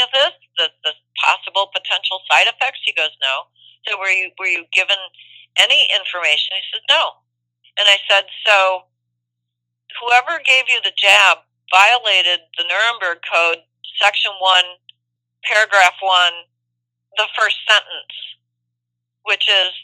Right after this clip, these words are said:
the, the, the, there must be total informed consent. It's absolutely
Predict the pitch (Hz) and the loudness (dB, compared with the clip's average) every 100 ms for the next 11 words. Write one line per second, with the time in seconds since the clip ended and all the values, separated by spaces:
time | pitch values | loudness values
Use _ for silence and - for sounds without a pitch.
0 | _ - 190 185 - - 196 262 _ _ | _ -2 0 0 -2 -2 0 0 _ _
1 | _ - 185 _ _ _ _ - 208 214 | _ -2 -2 _ _ _ _ -4 0 0
2 | 240 - 240 - - 226 226 220 - 202 | -2 -2 -4 -2 -2 0 0 -2 -4 -6
3 | - 196 202 202 - - 196 - 247 233 | -6 -4 -4 -4 -8 -10 -10 -2 2 2
4 | - - - _ 196 - - - 202 220 | -2 -12 -14 _ -2 -2 -8 0 2 2
5 | - 247 214 196 - 190 190 196 | 0 -8 -4 -4 -4 0 0 0